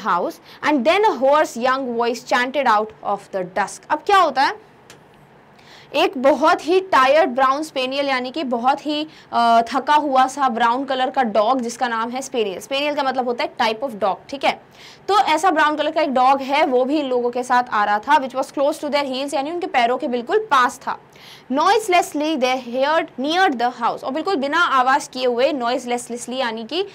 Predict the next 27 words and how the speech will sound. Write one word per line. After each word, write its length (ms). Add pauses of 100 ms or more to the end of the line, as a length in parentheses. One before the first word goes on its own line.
(200)
बिना 220
आवाज़ 320
किए 160
हुए 220
वो 100
घर 200
की 140
तरफ 460
आ 160
रहे 140
थे। 280 (280)
And 180
then 200
a 160
hoarse 320
young 280
voice 340
chanted 480
out, 160 (260)
और 100
वैसे 280
ही 80
एक 280
बहुत 200
ही 80
हार्श 480
सी, 380